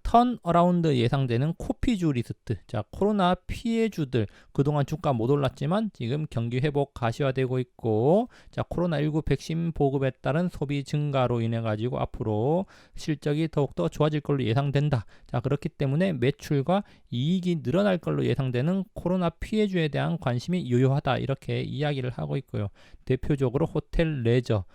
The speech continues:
그리고 소매, 유통, 화장품, 의류, 완구 업종을 지금 탑픽으로 꼽고 있습니다. 그래서, 야, 이들 업종에 관심 가져보면 좋은 성과를 낼 수 있을 것이다, 이런 이야기하고 있습니다. 결론입니다. 자, 두 가지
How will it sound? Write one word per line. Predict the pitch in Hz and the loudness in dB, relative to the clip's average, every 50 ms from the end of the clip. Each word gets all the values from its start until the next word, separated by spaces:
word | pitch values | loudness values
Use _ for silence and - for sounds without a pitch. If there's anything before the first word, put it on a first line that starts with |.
| - _ _ | -20 _ _
그리고 | - 123 113 123 123 | -8 -4 -2 -2 -4
소매, | - - - 170 175 170 170 156 123 95 - - | -4 -2 -2 0 0 2 2 0 0 -2 -4 -6
유통, | 117 110 - _ - - 143 123 113 113 131 170 202 214 - - - _ - | -6 -6 -6 _ -4 0 0 2 2 4 2 2 0 0 -4 -12 -20 _ -6
화장품, | - - 127 - 131 135 139 - - 131 117 - | -2 -2 -2 0 -2 -2 -4 -4 -4 -4 -4 -2
의류, | 135 131 131 127 131 151 139 113 - | -2 0 0 2 2 2 0 0 -2
완구 | - 117 110 110 110 117 113 131 143 147 - | -2 -2 0 0 -2 -4 -4 -4 -4 -4 -4
업종을 | 131 - - - - 139 123 120 120 139 165 202 208 208 - - - - - | -6 -8 -10 -6 -4 -2 0 0 0 2 2 2 2 0 -2 -8 -18 -20 -18
지금 | - - 113 101 104 107 107 110 131 165 196 214 202 - - - - - - | -14 -12 -8 -6 -4 -2 -2 -2 0 0 0 0 -2 -4 -10 -20 -18 -10 -6
탑픽으로 | - 135 - - _ - - 127 110 117 - - 156 | -6 -6 -6 -2 _ -2 0 0 0 -2 -2 -2 -2
꼽고 | - - - 139 - - - 139 123 | -2 -4 -4 -6 -4 -4 -2 -2 -2
있습니다. | 107 - - 120 113 110 110 | -2 -4 -6 -6 -6 -4 -2
그래서, | 110 110 107 - - - | -2 -2 -4 -4 -4 -4
야, | 110 110 | -4 -4
이들 | 135 135 123 131 - | -4 -2 -2 -2 -2
업종에 | 127 123 - - - 131 120 113 113 131 - | -4 -6 -6 -6 -4 -2 0 0 -2 -2 -2
관심 | - - 113 110 - - 127 | -2 -2 -2 -2 -2 -4 -4
가져보면 | 117 127 123 120 117 113 117 120 156 190 196 | -2 -2 -2 -2 -2 -2 -2 0 0 0 0
좋은 | - - 117 127 143 | 0 -2 -2 0 0
성과를 | - 139 131 131 135 139 135 | -2 -2 -2 -2 -2 0 2
낼 | 117 113 | 2 0
수 | - - 135 | 2 2 0
있을 | 117 - 123 | -2 -2 -2
것이다, | - - 131 - 131 117 | -4 -4 -2 0 2 2
이런 | 113 110 120 131 - - | 4 4 4 4 2 0
이야기하고 | 135 123 120 127 131 131 120 117 110 120 135 127 - 120 110 123 156 185 208 - - - - - - | -2 0 2 2 2 2 2 2 2 0 0 -2 -4 -4 0 0 0 0 0 -2 -8 -20 -20 -16 -12
있습니다. | - - - 123 110 107 104 - 104 98 107 - - - - _ _ _ - | -12 -8 -4 -4 -2 -2 -2 -2 -2 -2 -4 -6 -10 -18 -20 _ _ _ -2
결론입니다. | - 156 170 190 190 170 147 139 151 156 139 - - - - _ _ | 0 2 4 4 4 2 2 4 4 4 4 2 -4 -14 -20 _ _
자, | - - | -10 -8
두 | - - 180 202 | -4 -2 0 4
가지 | 240 254 262 220 - 190 170 170 202 | 4 4 4 4 2 2 2 2 0